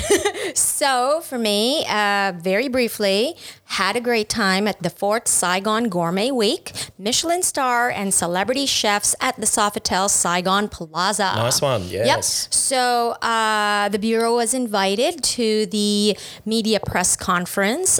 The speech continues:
Speaker 1: and there were, it was such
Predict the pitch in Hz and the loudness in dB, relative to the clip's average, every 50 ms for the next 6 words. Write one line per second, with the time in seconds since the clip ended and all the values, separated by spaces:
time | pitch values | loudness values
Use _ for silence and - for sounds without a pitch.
0 | - - 220 214 214 208 208 208 202 208 208 - - - 202 185 214 214 208 208 | 0 0 0 0 2 2 2 0 0 0 0 -2 -2 -2 -2 -2 0 2 2 2
1 | 208 214 202 208 202 202 202 202 202 - - - - - - - - - - - | 0 0 0 0 0 0 0 -2 -4 -6 -10 -8 -8 -8 -10 -12 -16 -20 -20 -20
2 | _ _ - - 277 262 - 226 254 247 233 - - - - - - 285 254 247 | _ _ -8 -6 -6 -4 -2 -2 -2 0 0 0 0 0 0 0 2 2 0 0
3 | - - - - - - | 0 0 0 0 0 -2